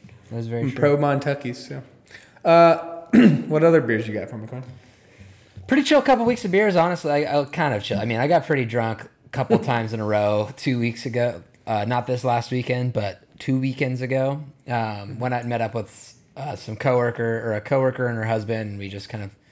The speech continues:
Speaker 1: tore it up and got pretty drunk out at the bars. And then, uh, the
Speaker 2: <laughs>
Speaker 1: next night, actually, I ended up,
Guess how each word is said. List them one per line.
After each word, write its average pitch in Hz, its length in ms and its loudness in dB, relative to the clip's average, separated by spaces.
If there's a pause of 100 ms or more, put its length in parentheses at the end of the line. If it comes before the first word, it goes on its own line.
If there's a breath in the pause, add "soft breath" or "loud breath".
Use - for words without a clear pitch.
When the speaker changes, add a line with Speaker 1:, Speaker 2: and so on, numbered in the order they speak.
(680 soft breath)
Speaker 1:
tore 123 240 0
it 120 60 0
up 120 240 2
and 110 80 -6
got 107 180 -4
pretty 113 180 -4
drunk 110 320 -6
out 110 100 -4
at 104 80 -8
the 110 60 -8
bars. 107 520 -6
And 110 220 -8
then, 104 240 -4
uh, 175 260 -2
the 113 80 -4
Speaker 2:
<laughs> - 0 -
Speaker 1:
next 135 300 -4
night, 104 220 -4
actually, 98 520 -6
I 110 60 -8
ended 104 180 -6
up, 98 180 -8